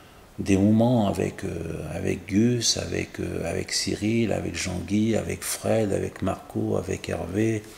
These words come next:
avec Vladi, avec tous ces garçons-là, vraiment, c'est, avec Tony, euh, une saison exceptionnelle, quoi. Euh, moi, plus la saison avançait, et plus je me disais, euh, qu'est-ce que je fais là, quoi ? Ils, ils ont plus besoin de moi. Ils,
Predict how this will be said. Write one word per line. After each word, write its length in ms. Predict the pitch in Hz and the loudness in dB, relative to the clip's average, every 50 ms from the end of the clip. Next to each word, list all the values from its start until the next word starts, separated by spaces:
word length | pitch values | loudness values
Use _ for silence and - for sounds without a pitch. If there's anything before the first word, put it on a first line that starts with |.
| - - - - - - - | -16 -12 -12 -12 -12 -10 -8
avec 280 | 90 90 92 92 87 | -6 -4 -2 -2 -2
Vladi, 500 | 87 90 95 95 92 90 101 107 101 104 | -2 0 0 0 0 2 2 2 4 2
avec 260 | 101 95 90 90 - - | 2 0 -2 -6 -8 -8
tous 120 | - 98 | -6 -4
ces 180 | - - 98 95 | -2 0 0 0
garçons-là, 520 | 98 98 - - - 101 101 92 - 110 | -2 -4 -4 -4 -2 0 2 2 2 0
vraiment, 280 | 92 92 95 104 107 101 | 0 0 0 0 0 0
c'est, 320 | - - - 85 80 76 - - - - - - - - - - - - | 0 -2 -4 -4 -6 -8 -12 -16 -20 -20 -20 -18 -20 -20 -20 -18 -10 -4
avec 220 | 98 92 87 - | -2 -2 -2 -2
Tony, 520 | - - 92 98 104 110 117 117 113 110 104 | 0 2 4 6 8 8 8 6 6 4 4
euh, 100 | 98 90 - - - - - - - - - - - - - - - - - - - - | 2 0 -2 -6 -12 -18 -20 -20 -20 -20 -20 -20 -20 -20 -20 -20 -20 -20 -20 -16 -8 -4
une 100 | 113 - | -2 0
saison 400 | - - - 90 85 92 101 98 | 2 2 4 4 6 6 6 6
exceptionnelle, 560 | 87 - 85 80 - - 98 107 123 127 110 - - | 6 4 -2 -4 -2 2 4 4 6 4 4 0 -4
quoi. 120 | - 85 | -6 -8
Euh, 420 | 80 82 82 82 78 76 73 73 73 - - - - - - - - - - - - - - - - - - | -8 -8 -8 -10 -10 -10 -10 -10 -10 -12 -12 -14 -16 -20 -20 -20 -20 -20 -20 -20 -20 -20 -20 -20 -18 -10 -4
moi, 800 | - 101 110 107 98 92 87 87 92 92 - - 82 85 85 - - - - - | 0 2 4 4 4 4 4 2 0 0 -2 -4 -6 -8 -10 -12 -14 -18 -8 2
plus 160 | - 107 104 | 6 6 8
la 120 | 104 98 | 8 8
saison 380 | - - 95 90 85 90 87 90 | 6 6 6 6 6 6 6 6
avançait, 520 | 87 85 90 82 - - 123 127 131 123 | 6 4 2 2 2 2 2 2 2 2
et 260 | 107 90 90 90 87 85 | 2 2 0 0 -2 -4
plus 240 | - - 98 90 82 | -4 -2 -2 0 0
je 100 | 85 87 | 0 0
me 140 | 87 87 85 | -2 -2 -2
disais, 420 | 85 85 87 85 92 107 113 113 | 0 0 0 0 2 2 2 2
euh, 240 | 104 90 85 82 82 82 - - - - - - - - - - - - - - - - - - | 2 0 0 -2 -4 -8 -12 -18 -20 -20 -20 -20 -20 -20 -20 -20 -20 -20 -20 -20 -20 -18 -12 -8
qu'est-ce 220 | - - - - | -4 -2 -2 -2
que 100 | - - | 0 0
je 120 | - - - | 0 0 2
fais 160 | - 95 101 | 4 4 4
là, 160 | 117 131 131 - | 4 4 2 0
quoi ? 160 | - 92 98 92 | -2 -2 -2 -2
Ils, 360 | - - - - 82 80 87 | -2 -4 -6 -6 -6 -6 -4
ils 80 | 87 87 | -2 -2
ont 60 | 85 | -4
plus 160 | - - 85 | -4 -6 -6
besoin 200 | 82 87 92 98 | -2 2 2 4
de 60 | 104 | 4
moi. 220 | 123 139 139 135 117 | 4 2 2 2 0
Ils, 460 | 95 90 85 85 85 85 85 82 85 | 0 -2 -2 -4 -4 -4 -6 -6 -8